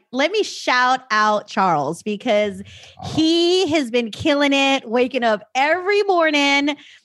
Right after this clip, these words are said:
Speaker 1: to be at six A M workouts. And there's days that I'm like, "Nah, I'm gonna miss today's workout." <laughs> And I'm thinking, "Man,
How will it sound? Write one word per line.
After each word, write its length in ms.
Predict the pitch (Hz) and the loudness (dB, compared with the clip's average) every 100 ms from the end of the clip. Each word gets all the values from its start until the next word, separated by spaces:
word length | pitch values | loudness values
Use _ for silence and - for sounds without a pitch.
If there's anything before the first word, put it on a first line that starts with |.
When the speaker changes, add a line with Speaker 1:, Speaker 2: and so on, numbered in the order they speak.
| _ - | _ -2
Speaker 1:
to 140 | 254 | 0
be 220 | 208 277 | 0 0
at 180 | 247 202 | 0 -2
six 380 | - 330 330 - | -4 -4 -2 -2
A 140 | 339 | 0
M 140 | 330 302 | 0 2
workouts. 800 | 269 262 254 247 247 247 247 - 240 | 0 0 0 2 2 0 -2 -8 -8
And 200 | 220 220 | -4 0
there's 360 | 262 302 277 | 0 0 0
days 400 | 220 254 254 247 | 0 2 0 0
that 100 | 233 | 0
I'm 200 | 226 226 | 0 0
like, 280 | 214 202 190 - | 0 0 -2 -6
"Nah, 420 | 208 196 185 185 | -4 -2 -2 -2
I'm 60 | 208 | -2
gonna 160 | 196 | -4
miss 220 | 190 190 | -4 -8
today's 340 | - 208 185 175 | -6 -4 -4 -4
workout." 520 | 190 196 190 196 - | -6 -4 -2 0 -2
<laughs> 60 | - - - - 190 - - 202 - 180 - 170 - - | -4 -12 -8 -2 0 0 0 -2 0 0 0 -2 0 0
And 200 | 320 349 | 2 2
I'm 200 | 453 480 | 2 2
thinking, 460 | 415 370 370 349 302 | 2 2 2 2 2
"Man, 560 | 381 427 427 320 214 | 2 2 2 2 0